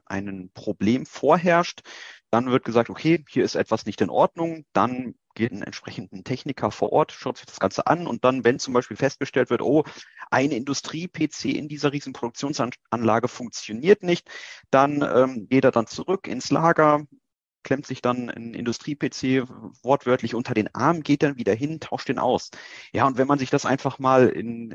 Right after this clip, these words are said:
in, in Summe zusammenrechnet, was dort für Ausfallzeiten entstehen können, nur durch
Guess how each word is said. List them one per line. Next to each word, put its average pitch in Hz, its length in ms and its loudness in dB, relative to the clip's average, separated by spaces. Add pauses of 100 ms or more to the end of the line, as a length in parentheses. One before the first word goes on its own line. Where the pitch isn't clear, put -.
in, 107 420 -10 (600)
in 98 320 -10 (180)
Summe 135 280 0
zusammenrechnet, 131 760 -4
was 113 140 -2
dort 131 200 -4
für - 200 -4
Ausfallzeiten - 960 -2
entstehen 151 540 -2
können, 113 240 -2
nur 139 140 0
durch 131 220 -4